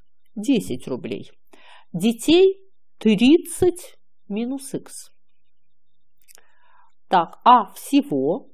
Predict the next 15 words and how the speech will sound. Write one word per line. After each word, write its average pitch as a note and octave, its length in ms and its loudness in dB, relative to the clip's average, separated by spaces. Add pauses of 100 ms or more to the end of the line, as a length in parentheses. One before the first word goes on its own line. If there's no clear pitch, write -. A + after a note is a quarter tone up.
(120)
заплатили B3 840 0
триста B3+ 600 -6
шестьдесят. - 920 -10 (400)
Мы D4+ 160 -6
составили G3+ 640 0
уравнение, D#4 760 -2
осталось G#3 720 -2
решить B3+ 680 0
это E4+ 220 -2
уравнение F#4+ 720 0 (540)
и F#4+ 100 6 (180)
найти A#3+ 680 0 (380)
значение E3+ 760 -4
икс, - 540 -8 (160)
а C4 200 0